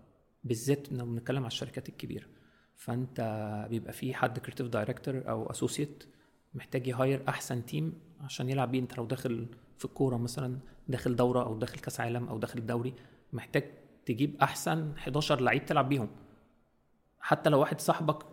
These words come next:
عنده potential أعلمك، مفيش وقت أعلمك، أنا عايز،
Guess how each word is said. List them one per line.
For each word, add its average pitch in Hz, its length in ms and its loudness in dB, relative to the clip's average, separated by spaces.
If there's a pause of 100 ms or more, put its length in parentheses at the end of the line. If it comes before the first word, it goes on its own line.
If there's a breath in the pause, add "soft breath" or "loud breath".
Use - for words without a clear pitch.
عنده 156 260 4
potential 156 440 2
أعلمك، 135 440 4
مفيش - 320 -6
وقت - 160 0
أعلمك، 123 560 0
أنا 127 180 -4
عايز، 131 460 -2